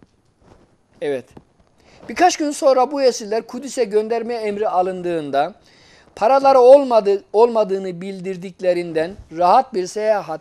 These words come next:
yapmaları için gerekli, e, masrafları da aralarında paylaşıyor. Düşünebiliyor musun? Yani böyle bir şeyi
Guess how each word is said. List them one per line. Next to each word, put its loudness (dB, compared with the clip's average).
yapmaları -2
için -12
gerekli, -2
e, -8
masrafları -4
da -2
aralarında -2
paylaşıyor. -10
Düşünebiliyor -12
musun? -8
Yani -2
böyle 4
bir 0
şeyi -6